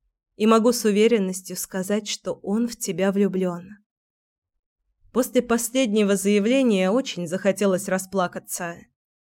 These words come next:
«Ты многого не знаешь», вздохнула я, поднимаясь. «Он ничего не делает просто так.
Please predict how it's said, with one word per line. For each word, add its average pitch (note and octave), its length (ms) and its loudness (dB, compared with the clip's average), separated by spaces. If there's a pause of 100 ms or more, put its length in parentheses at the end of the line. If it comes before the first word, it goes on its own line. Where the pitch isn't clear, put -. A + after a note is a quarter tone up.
(800)
«Ты F#3+ 140 -2
многого G3 540 2
не F#3 180 2
знаешь», F3+ 800 -4 (760)
вздохнула G3 560 4
я, G3 220 6
поднимаясь. G3 1000 0 (880)
«Он B3+ 320 6
ничего A3+ 580 4
не A#3+ 180 6
делает G#3 480 4
просто G#3 340 -4
так. F#3+ 480 -10